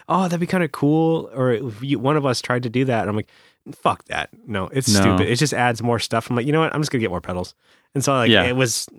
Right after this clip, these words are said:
Speaker 1: stayed in the box, brand new, sold it, whatever. Used, I mean,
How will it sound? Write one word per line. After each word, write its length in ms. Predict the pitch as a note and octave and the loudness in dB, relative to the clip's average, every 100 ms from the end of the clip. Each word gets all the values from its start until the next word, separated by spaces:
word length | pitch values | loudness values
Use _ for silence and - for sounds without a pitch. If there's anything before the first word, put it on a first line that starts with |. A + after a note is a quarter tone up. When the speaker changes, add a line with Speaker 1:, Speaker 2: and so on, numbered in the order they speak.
| A#1+ | -18
Speaker 1:
stayed 280 | - - D#3 | -8 0 2
in 60 | D3+ | 2
the 60 | |
box, 340 | B2+ A#2+ A#2 - | 2 2 0 -4
brand 320 | - A#2+ A2 | -2 0 0
new, 200 | A2 A2 | 0 -2
sold 320 | - G2+ G2 | -4 -2 -2
it, 160 | G2 - | -4 -8
whatever. 360 | F2+ F#2 F#2 _ _ _ _ _ _ - | -12 -8 -10 _ _ _ _ _ _ -12
Used, 440 | A#2 B2+ C3 A#2+ | -2 2 2 0
I 140 | - B2 | -4 -4
mean, 240 | B2 G#2+ | -2 -4